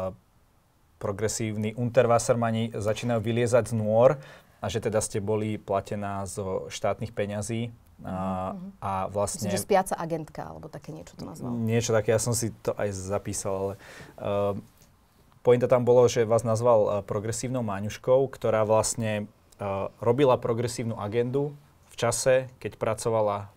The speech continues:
Speaker 1: pre R T V S, čo napríklad hovorila aj svojim príkladom, keď ste ho nechceli zavolať do relácie k útoku na pani redaktorku Jančkárovú.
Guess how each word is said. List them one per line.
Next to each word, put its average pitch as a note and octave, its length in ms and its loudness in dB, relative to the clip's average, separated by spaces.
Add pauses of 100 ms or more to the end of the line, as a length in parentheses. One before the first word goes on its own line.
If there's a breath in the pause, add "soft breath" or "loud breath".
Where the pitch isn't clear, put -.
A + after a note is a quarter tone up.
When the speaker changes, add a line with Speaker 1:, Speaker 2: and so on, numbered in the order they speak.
Speaker 1:
pre G2+ 300 -4
R G#2 160 -2
T A#2 100 -2
V G2 120 -4
S, G#2+ 100 -2
čo - 100 0
napríklad B2 400 4
hovorila A#2+ 400 8
aj G#2 80 2
svojim A2+ 240 -2
príkladom, G#2 540 -2
keď - 100 -12
ste - 160 -8
ho F#2+ 80 -4
nechceli F#2+ 320 -8
zavolať G2 380 -4 (420 loud breath)
do G#2+ 80 -2
relácie G#2 640 4
k F2+ 320 -4 (380 loud breath)
útoku G#2 640 -4
na G2 400 -6
pani F#2+ 240 -6
redaktorku F#2+ 560 -8
Jančkárovú. G2+ 540 -12